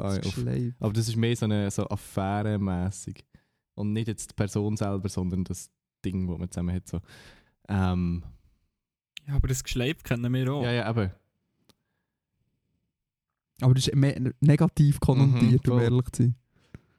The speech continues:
Speaker 3: Stimmt.
Speaker 1: Weiß nicht.
Speaker 2: Ein Fling auf Englisch. <laughs>
Speaker 3: Ein was?
Speaker 2: Ein Fling.
Speaker 3: Das kenn
Speaker 2: Ist
Speaker 3: ich dann
Speaker 2: wie
Speaker 3: nicht.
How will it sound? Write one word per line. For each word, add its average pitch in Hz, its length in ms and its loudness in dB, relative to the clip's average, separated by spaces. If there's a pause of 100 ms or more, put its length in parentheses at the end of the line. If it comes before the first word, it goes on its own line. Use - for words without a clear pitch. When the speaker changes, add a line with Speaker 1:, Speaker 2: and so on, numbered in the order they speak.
(1160)
Speaker 3:
Stimmt. 131 380 -8 (3000)
Speaker 1:
Weiß 95 240 -2
nicht. 92 280 0
Speaker 2:
Ein - 60 6
Fling 123 560 4 (160)
auf - 160 2
Englisch. 120 580 2
<laughs> - 40 -8 (880)
Speaker 3:
Ein 139 60 -4
was? 240 360 -6 (560)
Speaker 2:
Ein 120 100 6
Fling. 127 580 4 (340)
Speaker 3:
Das - 160 -8
kenn 220 200 -8
Speaker 2:
Ist 247 80 4
Speaker 3:
ich 131 60 0
dann 131 160 6
Speaker 2:
wie 127 60 -4
Speaker 3:
nicht. 120 140 -10